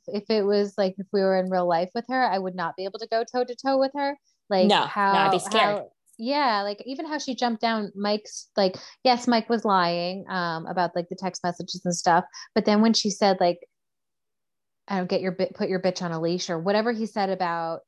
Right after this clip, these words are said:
Speaker 1: Mike's
Speaker 2: Mm.
Speaker 1: girlfriend, that was a lot. Like, if someone said that to me, I'd be like, "I don't know that I wanna be friends with someone that's calling my partner, like, I don't know, telling me to put them on a leash." Like, that's aggressive.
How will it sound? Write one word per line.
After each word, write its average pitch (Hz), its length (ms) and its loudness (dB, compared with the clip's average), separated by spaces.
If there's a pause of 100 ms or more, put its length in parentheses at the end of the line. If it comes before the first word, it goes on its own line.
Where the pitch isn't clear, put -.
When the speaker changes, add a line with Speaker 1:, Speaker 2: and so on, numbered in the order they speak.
(160)
Speaker 1:
Mike's 170 320 -8
Speaker 2:
Mm. 160 60 -10
Speaker 1:
girlfriend, 220 580 2 (320)
that 262 220 6
was 415 160 4
a 415 100 2
lot. 233 560 2
Like, 214 140 -12
if 254 180 -10
someone 285 320 -8
said 320 160 -4
that 302 200 -4
to 262 100 -4
me, 254 200 0
I'd 220 180 -2
be 240 80 -2
like, 247 300 -4
"I 269 60 -8
don't 359 300 -8
know 359 140 2
that 339 100 2
I 285 60 2
wanna 262 160 4
be 269 160 0
friends 262 260 -2
with 269 160 -6
someone 214 280 -6
that's 196 300 -8
calling 214 560 2 (100)
my 190 440 2
partner, 202 460 0
like, 180 320 4
I 214 80 -2
don't 220 80 0
know, 185 120 2
telling 214 280 0
me 214 80 -2
to 196 80 0
put 220 160 -8
them 214 100 -6
on 202 100 -4
a 156 140 -4
leash." 190 420 -2
Like, 170 140 0
that's 226 200 2
aggressive. 185 760 -4